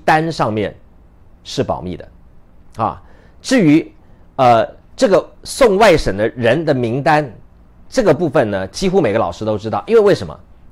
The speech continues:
通常是升等的人先推荐，然后让学校自己去勾选。大家了解吗？就是比方我要升等，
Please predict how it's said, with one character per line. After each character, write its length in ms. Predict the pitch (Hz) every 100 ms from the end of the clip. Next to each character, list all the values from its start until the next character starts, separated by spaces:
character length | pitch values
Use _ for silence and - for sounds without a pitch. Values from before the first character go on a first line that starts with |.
| -
通 220 | - 226
常 180 | 165 120
是 220 | 143 143
升 340 | 104 - 208 185
等 220 | 101 82
的 80 | 95
人 140 | 101
先 320 | - 185 180
推 200 | - 190
荐， 240 | 175 202 - - - - - -
然 140 | -
后 40 | 156
让 160 | 190
学 220 | 135 - 127
校 160 | 160
自 160 | 123 135
己 80 | 76
去 160 | 110
勾 180 | - 117
选。 220 | 117 - 80 - - - - - - -
大 140 | - 185
家 80 | 165
了 140 | 151
解 140 | 117
吗？ 120 | 92 113
就 120 | 208
是 40 |
比 140 | - 131
方 140 | 190
我 120 | 135
要 120 | 107
升 200 | 120 131
等， 160 | 123